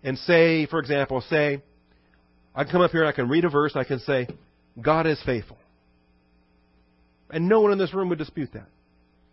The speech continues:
You would all look at me and say, "Yep, okay, I believe it. The verse says it. I believe it. God is faithful." Or I can bring up a situation in life. I can describe,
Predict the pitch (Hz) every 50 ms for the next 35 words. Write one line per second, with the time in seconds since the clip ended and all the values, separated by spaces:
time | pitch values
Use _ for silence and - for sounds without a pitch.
0 | _ _ _ _ _ _ - 131 139 151 156 165 165 165 165 165 175 160 160 170
1 | 165 151 - 160 143 147 196 - - _ _ - - 170 - 160 151 156 165 156
2 | 156 151 151 156 101 110 120 147 151 - 156 143 139 147 147 - - - 139 143
3 | 139 131 123 127 139 - - 113 120 135 135 - - 123 110 104 _ _ _ _
4 | _ _ _ _ _ - - _ _ - 214 254 285 311 285 190 156 127 110 110
5 | 120 143 185 208 - _ _ _ _ _ _ _ _ _ _ _ _ _ _ _
6 | _ _ _ _ _ _ _ _ _ _ _ _ _ _ - 160 160 - - 160
7 | 147 139 - 175 202 208 202 196 196 170 143 - - 185 - - 165 156 170 175
8 | 165 - - 151 139 131 127 127 139 139 120 107 107 117 127 127 - - - -
9 | _ _ _ _ _ - - - - 147 151 151 - 151 139 131 139 - - -
10 | - 165 170 180 185 185 185 185 180